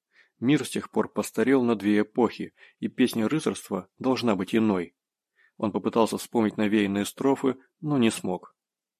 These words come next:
Да и какие рыцари в третью эпоху? Действительно, ерунда взбрела в голову.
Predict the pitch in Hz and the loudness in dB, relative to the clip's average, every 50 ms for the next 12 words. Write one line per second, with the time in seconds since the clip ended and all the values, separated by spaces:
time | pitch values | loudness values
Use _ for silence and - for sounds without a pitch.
0 | _ _ _ _ _ _ _ - 98 110 113 113 - 127 - - 160 123 104 101 | _ _ _ _ _ _ _ -4 0 0 2 2 0 -2 -2 0 0 0 0 0
1 | 107 123 175 196 - - - 98 95 92 - _ - 123 135 156 151 143 - 139 | 0 -2 -2 -2 -2 -2 -2 -2 -2 -2 -6 _ -2 2 4 4 2 2 2 0
2 | 139 135 135 - 147 135 110 - - - - _ _ _ _ _ _ _ _ _ | 0 0 0 0 0 0 0 0 -6 -12 -16 _ _ _ _ _ _ _ _ _
3 | _ - 98 107 104 - 123 113 104 92 92 95 90 92 110 113 123 131 131 135 | _ -4 -4 -4 -2 -2 -4 -4 -4 -4 -4 -4 2 2 2 2 2 0 2 2
4 | 139 117 92 90 95 - 98 98 92 90 117 123 107 95 92 92 87 - | 2 2 2 0 -2 -2 -2 -2 -2 0 0 0 0 0 0 -2 -4 -8